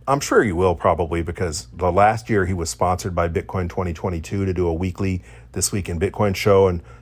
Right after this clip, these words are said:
someone's gonna pick him up because he's just a ball of energy and a lot of fun to listen to because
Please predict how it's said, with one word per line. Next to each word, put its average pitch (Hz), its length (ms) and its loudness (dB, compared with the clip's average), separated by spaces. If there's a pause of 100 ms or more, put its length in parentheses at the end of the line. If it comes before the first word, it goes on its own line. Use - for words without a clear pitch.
someone's 127 420 2
gonna 90 220 -4
pick 82 200 -6
him 78 140 -10
up 76 200 -6
because 82 460 -4 (1160)
he's 240 160 -4
just - 160 2
a 143 40 0
ball 107 280 4
of 87 60 -4
energy 90 380 -4
and 82 80 -4
a 82 40 -4
lot 87 220 0
of 85 60 -4
fun 92 200 -2
to 85 60 -2
listen 90 300 -2
to 82 200 -6
because 80 460 -6